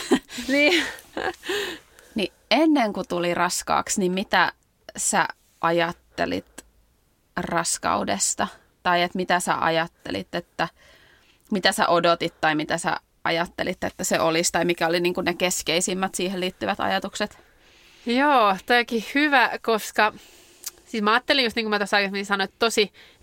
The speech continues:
Speaker 2: biologisesti. No mä olin käynyt naisten tautien ja synnytysten kurssin kanssa siinä joitain vuosia aikaisemmin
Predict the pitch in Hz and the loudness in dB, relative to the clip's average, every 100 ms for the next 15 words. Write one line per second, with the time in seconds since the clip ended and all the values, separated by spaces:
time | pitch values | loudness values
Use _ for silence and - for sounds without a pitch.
0 | 196 226 254 269 254 233 240 214 247 220 | 0 4 6 4 0 0 0 2 2 4
1 | 196 202 196 196 196 - - - 226 - | 4 4 4 2 0 -6 -10 -16 -16 -16
2 | - 220 202 190 202 190 190 190 214 208 | -18 -4 -2 0 2 2 2 0 2 0
3 | 202 - 190 - 254 285 - 269 247 247 | -2 -2 -4 0 0 0 -2 -2 2 0
4 | 240 - 247 - - - - - - - | 0 0 0 0 -18 -18 -20 -20 -20 -2
5 | 202 214 220 214 214 214 202 208 190 208 | 2 4 4 4 4 4 4 2 4 4
6 | 214 202 196 190 185 190 | 4 2 2 0 0 -2